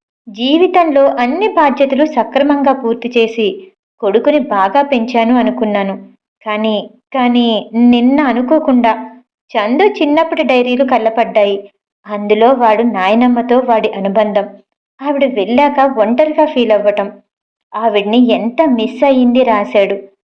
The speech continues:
అమ్మకి నాయనమ్మని తేవటం ఇష్టం లేదంటూ, నాయనమ్మ మాట ఎత్తితే తను ఎంత కఠినంగా మాట్లాడేదో రాశాడు.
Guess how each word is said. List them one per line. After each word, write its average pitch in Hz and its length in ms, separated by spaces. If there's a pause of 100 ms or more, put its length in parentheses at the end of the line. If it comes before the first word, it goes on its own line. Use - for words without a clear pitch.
(400)
అమ్మకి 233 480
నాయనమ్మని 247 680
తేవటం 214 420
ఇష్టం 226 360
లేదంటూ, 196 600 (440)
నాయనమ్మ 285 520
మాట 226 360
ఎత్తితే 254 560 (140)
తను 254 120
ఎంత 240 380
కఠినంగా 302 680
మాట్లాడేదో 233 680
రాశాడు. 202 520